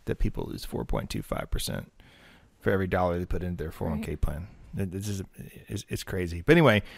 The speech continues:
Speaker 1: there's an easy fix. Um, and there are so many startups right now out there in the four oh one K space that are offering very low cost four oh one K plans, um, for your company.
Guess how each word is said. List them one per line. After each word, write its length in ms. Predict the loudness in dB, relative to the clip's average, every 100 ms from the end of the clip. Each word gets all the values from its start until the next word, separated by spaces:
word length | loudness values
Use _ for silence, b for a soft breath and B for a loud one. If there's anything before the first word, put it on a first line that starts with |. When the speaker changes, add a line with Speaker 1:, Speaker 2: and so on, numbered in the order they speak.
| B B B B
Speaker 1:
there's 180 | 12 12
an 80 | 12
easy 220 | 8 6
fix. 560 | 4 2 2 -6 -6 -4
Um, 420 | 0 2 2 2
and 140 | 4 8
there 140 | 10
are 220 | 10 6 0
so 340 | -6 4 6 8
many 180 | 6
startups 500 | 2 8 8 8 4
right 140 | -2 0
now 400 | 0 2 0 -4 -10 0
out 180 | 2 2
there 120 | 0
in 80 | 0
the 60 |
four 180 | 0 2
oh 40 | 2
one 100 | 0
K 180 | -2
space 380 | -4 0 -2 -2
that 80 | -2
are 100 | -2
offering 320 | -2 -2 -4
very 280 | -2 2 4
low 200 | 4 0
cost 300 | -2 -4 -4
four 120 | -4
oh 40 | -6
one 80 | -6
K 160 | -6
plans, 460 | -2 -2 -2 -6 -10 b b b b -8
um, 460 | -4 -2 -2 -6 -8
for 140 | -4 -2
your 100 | -2
company. 440 | -2 0 0 0